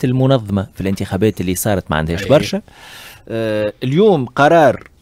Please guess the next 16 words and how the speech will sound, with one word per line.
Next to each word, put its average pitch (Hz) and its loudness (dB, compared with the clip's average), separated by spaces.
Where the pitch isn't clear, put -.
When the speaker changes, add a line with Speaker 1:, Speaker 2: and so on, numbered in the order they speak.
Speaker 1:
آه، 69 -12
القرار 127 -2
بتجميد 120 -4
عضوية 113 -4
أنيس 113 -6
الخرباش 107 -4
بالمجلس 123 -2
المركزي 104 -4
لل-، 92 -2
للمنظمة، 110 -2
وكما 165 -2
كانت 165 -4
تحكي 160 -4
لنا 131 -2
توا 123 -2
زينب، 190 -4